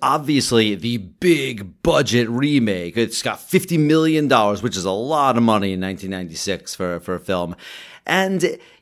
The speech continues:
strangely, I, I feel like they spent a lot of the money on some of these big scenes, which I didn't think had to be as big as they were. Did you notice that there were, like, establishment shots of, like,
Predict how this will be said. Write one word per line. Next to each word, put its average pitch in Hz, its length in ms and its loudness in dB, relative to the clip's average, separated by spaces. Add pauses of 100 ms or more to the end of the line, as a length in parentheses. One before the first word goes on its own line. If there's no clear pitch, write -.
(120)
strangely, 254 640 0
I, - 220 -6
I 143 40 -4
feel 262 260 -6
like 320 140 0
they - 120 2
spent 190 280 2
a 151 140 4
lot 131 440 0
of 175 120 0
the 135 100 8
money 135 400 4 (400)
on 123 140 2
some 208 200 2
of 240 60 2
these 180 220 0
big 147 480 0
scenes, 139 680 2
which 113 140 0
I 127 100 4
didn't 202 220 4
think 196 160 0
had 165 460 -6
to 156 80 0
be 113 160 4
as 98 120 0
big 123 360 0
as 143 100 2
they 104 140 0
were. 90 340 -2 (320)
Did 156 180 -2
you 330 220 2
notice 143 400 2
that - 220 -4
there 139 180 -2
were, 139 240 -2
like, 120 240 -2
establishment 117 800 0
shots 120 440 -2
of, 104 120 -4
like, 101 240 0